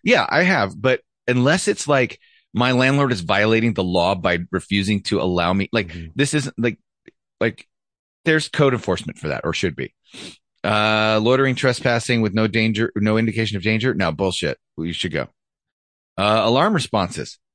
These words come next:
Speaker 1: We should go. Syringe disposal.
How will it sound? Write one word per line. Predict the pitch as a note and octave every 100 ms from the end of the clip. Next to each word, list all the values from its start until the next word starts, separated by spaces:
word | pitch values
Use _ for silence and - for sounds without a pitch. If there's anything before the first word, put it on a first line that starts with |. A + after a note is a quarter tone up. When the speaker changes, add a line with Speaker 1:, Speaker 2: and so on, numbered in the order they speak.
| _
Speaker 1:
We | E2+ F2
should | - F2+
go. | F2 A#1 - _ _ _ _ _ _
Syringe | C#3+ C3+ B2+ D#3 D3+
disposal. | A#2 A2 - G2 E2 C#2+